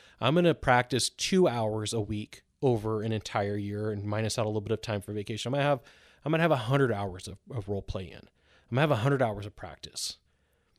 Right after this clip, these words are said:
Like, that's why I'm saying good sales training is rarely cheap and cheap sales re-, training is really,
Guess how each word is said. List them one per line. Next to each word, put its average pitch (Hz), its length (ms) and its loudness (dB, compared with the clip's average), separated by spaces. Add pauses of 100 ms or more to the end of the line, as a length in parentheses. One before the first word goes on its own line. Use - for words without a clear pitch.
(360)
Like, 127 240 -2
that's 160 260 4
why 175 160 2
I'm 156 100 2
saying 131 360 0
good 160 260 2
sales 151 240 4
training 139 300 2
is 117 100 0
rarely 123 260 0
cheap 120 320 -2
and 113 120 -2
cheap - 240 -2
sales 120 200 -4
re-, 120 120 -4
training 120 320 0
is 110 100 -2
really, 113 240 0